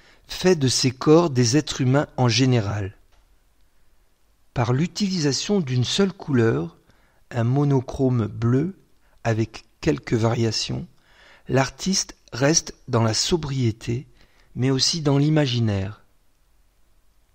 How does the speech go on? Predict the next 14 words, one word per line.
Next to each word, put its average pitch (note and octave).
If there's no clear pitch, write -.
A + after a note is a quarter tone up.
Je C#3
suis E3+
allé E3
signer F#3+
mon D#3+
nom E3+
au D#3
dos D#3+
du D3
ciel F3
dans C#3
un B2+
fantastique C3
voyage », A2+